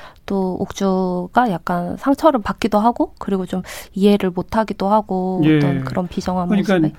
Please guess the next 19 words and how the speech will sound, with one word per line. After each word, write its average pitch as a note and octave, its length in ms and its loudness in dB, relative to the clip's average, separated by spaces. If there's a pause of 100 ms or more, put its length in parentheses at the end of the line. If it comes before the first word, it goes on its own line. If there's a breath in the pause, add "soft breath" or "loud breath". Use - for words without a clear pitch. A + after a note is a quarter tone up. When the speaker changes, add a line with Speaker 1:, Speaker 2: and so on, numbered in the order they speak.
(200)
Speaker 2:
건강이 F#3+ 360 4
워낙 E3 300 4
안 D3 160 4
좋아지시면 D#3 1080 4
노인분들 D#3 640 0
이제 D3+ 180 0
요양병원이나 F3 680 4
Speaker 1:
네네. D#3 120 4
Speaker 2:
이런 E3 200 2
데 E3 80 0
보내야 D#3+ 400 4
되는 D3 240 2
거 F3 80 0
아니냐 D#3+ 580 4
뭐 C#3+ 160 0
Speaker 1:
음. G#3 60 4
Speaker 2:
그런 A3 320 8
얘기들을 G#3 480 4
이제 F#3+ 360 2